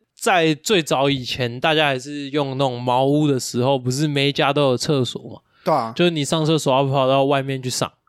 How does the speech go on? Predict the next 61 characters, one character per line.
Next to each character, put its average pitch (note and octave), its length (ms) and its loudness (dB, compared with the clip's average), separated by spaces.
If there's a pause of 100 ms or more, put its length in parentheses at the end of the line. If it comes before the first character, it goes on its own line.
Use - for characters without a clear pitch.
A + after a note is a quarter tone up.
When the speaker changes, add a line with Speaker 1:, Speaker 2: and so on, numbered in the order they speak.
(120)
Speaker 2:
嗯。 B2+ 300 -2 (180)
Speaker 1:
那 F#3+ 160 0
时 D#3 100 -2
候 D#3+ 80 0
大 E3 160 2
家 D3 60 4
都 C#3+ 160 2
是 C3+ 60 0
用 C#3 160 -2
蹲 B2 280 -4
的 A#2 80 -2
嘛。 A2+ 180 -12 (520)
Speaker 2:
嗯。 B2+ 360 -2 (420)
然 E3 120 2
后 G#3+ 80 2
会 B3 140 2
有， D3+ 200 0
会 C4 120 2
有 D#3 140 2
人 C3 180 0
突 F#3+ 120 -2
然 D#3 220 0 (200)
那 F3+ 120 0
个 D3+ 180 2
起 C#3 220 -2
来 A#2+ 100 2
帮 D3+ 160 0
你 D#3+ 100 0
洗 B2+ 400 2
Speaker 1:
啊， - 40 2
不 C4 80 2
是， B3 60 4
不 A3 80 2
是， B3+ 160 4
不 A#3 80 2
是。 A3+ 240 4
Speaker 2:
卡 B3+ 80 0
层。 C#4+ 120 0
哦， - 40 -2
不 C4 80 -4
是 D#4+ 140 -8
啊。 B3+ 120 -2
Speaker 1:
可 G3 140 -2
是 C#4+ 160 4
你 A#3 120 0
到， B3+ 320 2
你 E3 140 -4
到 A3 300 2
后 G3+ 240 2
来 C3 180 2
的 C#3 140 0
房 C3 260 -4
子， B2+ 160 -10
就 C#3 140 0
是 D#3 40 4
大 D#3 200 0
家 D3 80 0
都 C#3+ 160 2
有 A#2+ 100 -2
厕 C#3+ 260 0
所， - 200 -8